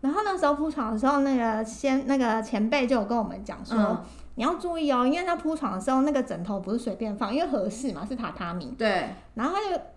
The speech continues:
Speaker 1: 有，就是特别跟我讲说，那个枕头啊，你不能放在北边。
Speaker 2: 为什么？
Speaker 1: 因为他们就说日本人很忌讳北枕，就是 Kitamakura 这个，因为他们说，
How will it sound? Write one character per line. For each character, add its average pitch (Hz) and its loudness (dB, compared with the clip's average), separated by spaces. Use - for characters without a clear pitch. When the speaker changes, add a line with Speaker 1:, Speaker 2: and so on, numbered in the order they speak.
Speaker 1:
有， 208 -4
就 269 -4
是 294 0
特 339 -4
别 254 2
跟 247 2
我 240 2
讲 202 -4
说， 269 2
那 370 -6
个 294 2
枕 170 -8
头 165 -10
啊， 185 -4
你 180 -4
不 302 -2
能 254 2
放 254 0
在 226 0
北 - -10
边。 - -10
Speaker 2:
为 359 -2
什 359 0
么？ 165 -4
Speaker 1:
因 381 -2
为 415 0
他 427 2
们 311 4
就 349 -2
说 311 2
日 330 -4
本 185 -4
人 180 -6
很 202 -4
忌 269 -2
讳 262 0
北 214 -2
枕， 196 -4
就 233 0
是 277 -6
Kitamakura 226 -6
这 175 -8
个， - -12
因 392 -4
为 370 -4
他 381 0
们 311 4
说， 294 4